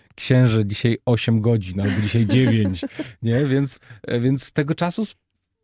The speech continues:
dużo wam zajmuje szkoła, pewnie gdzieś przygotowanie do matury i jakieś rzeczy poza. Teraz jak wy sobie radzicie z takim właśnie korzystaniem z tego czasu, planowaniem, nie? Żeby ten czas nie przeleciał nam między palcami, tylko żeby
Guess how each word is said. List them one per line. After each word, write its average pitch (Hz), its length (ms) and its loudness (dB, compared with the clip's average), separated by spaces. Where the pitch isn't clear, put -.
dużo 202 420 0
wam 135 180 2
zajmuje 123 360 0
szkoła, 151 460 -2
pewnie 104 360 -4
gdzieś 98 140 -8
przygotowanie 107 640 -6
do 107 80 -4
matury 110 580 -2
i 110 460 -2
jakieś 107 220 -6
rzeczy 104 540 -4
poza. 110 520 0
Teraz 127 200 0
jak 220 140 0
wy 349 60 -2
sobie 285 220 0
radzicie 170 540 -2
z 127 760 -2
takim 127 300 -4
właśnie 120 260 -2
korzystaniem 147 580 0
z - 40 -6
tego 107 180 -4
czasu, - 260 -8
planowaniem, 143 720 -6
nie? 123 200 -10
Żeby 143 220 -4
ten 165 260 -4
czas 185 400 -6
nie 175 180 2
przeleciał 190 400 -2
nam 170 140 -4
między 170 240 -6
palcami, 160 440 -2
tylko 165 220 -8
żeby 143 380 -6